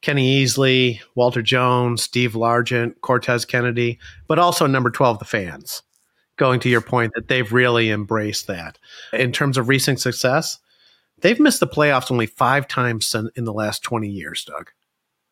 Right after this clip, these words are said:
but only one Super Bowl in the franchise history. So it's an amazing market that probably just hasn't had the,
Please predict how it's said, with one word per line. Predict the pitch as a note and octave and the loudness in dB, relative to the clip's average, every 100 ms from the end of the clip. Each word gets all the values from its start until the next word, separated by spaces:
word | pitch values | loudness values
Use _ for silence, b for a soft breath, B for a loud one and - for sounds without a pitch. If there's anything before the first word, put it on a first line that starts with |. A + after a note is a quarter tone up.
| _ - | _ -2
but | C#3 | 2
only | C3+ D3+ C3+ | 4 2 2
one | C3+ D3 D#3 | 2 2 2
Super | - D3+ C#3 | 0 0 2
Bowl | B2 B2 A#2+ | 2 4 4
in | A2+ | 2
the | G#2+ | -2
franchise | A2+ A2+ A2+ G#2+ G#2+ | -2 -2 -2 -4 -4
history. | A2 G#2+ - D#2 D#2 B B B B - | -6 -6 -10 -14 -16 B B B B -2
So | - D3 C3+ C3+ - - | 2 4 2 0 -6 -4
it's | D#3 - | 0 2
an | E3 | 4
amazing | D3+ C#3 D3+ F#3 F#3 C#3+ | 4 2 4 2 4 4
market | C3 D3 F#3 D3 A#2+ A#2+ _ b b b | 4 4 4 2 0 0 _ b b b
that | C#3 B2+ | -2 -2
probably | - C#3+ D3 C#3+ | 0 0 2 2
just | C#3+ - - _ _ _ | 0 -2 -14 _ _ _
hasn't | - D3 D3 D3 C#3 | -4 -2 0 0 -2
had | - C3+ C3 C3 A#2 A#2+ | -2 0 2 0 0 2
the, | A#2+ A#2+ A#2 | 2 4 2